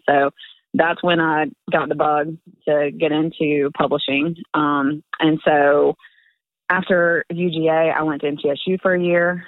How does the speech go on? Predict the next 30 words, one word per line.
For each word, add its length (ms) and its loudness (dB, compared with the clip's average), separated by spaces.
Uh, 340 -2
I 480 0
did 240 2
internships 760 0
with 560 2
Lyric 380 0
Street 280 -4
Records. 680 -2
I 320 2
did 420 2
internships 540 0
with 100 -2
Full 240 2
Circle 260 0
Music 300 2
Publishing 640 2
that 180 -2
turned 140 4
into 200 2
a 60 2
job. 300 0
Worked 380 0
with 380 4
Dave 240 2
Turnbull, 320 4
Walt 180 2
Aldridge, 560 4
Bob 180 2
Regan, 580 4
George 240 0